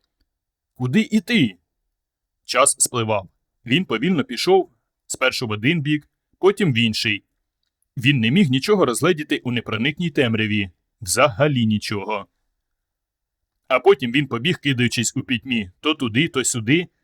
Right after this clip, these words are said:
спотикаючись і падаючи. І раптом підлога під ним похитнулася. Знайоме відчуття. Він полегшено зітхнув. Він рухався у правильному напрямку. Гроут знову побіг,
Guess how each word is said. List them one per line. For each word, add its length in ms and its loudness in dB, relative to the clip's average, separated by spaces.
спотикаючись 880 0
і 60 -4
падаючи. 720 -2
І 100 -2
раптом 320 2
підлога 400 4
під 180 -4
ним 140 2
похитнулася. 800 0
Знайоме 460 2
відчуття. 680 -4
Він 180 -2
полегшено 520 -4
зітхнув. 520 -4
Він 200 0
рухався 560 2
у 100 -6
правильному 540 0
напрямку. 640 -4
Гроут 360 4
знову 340 2
побіг, 460 -2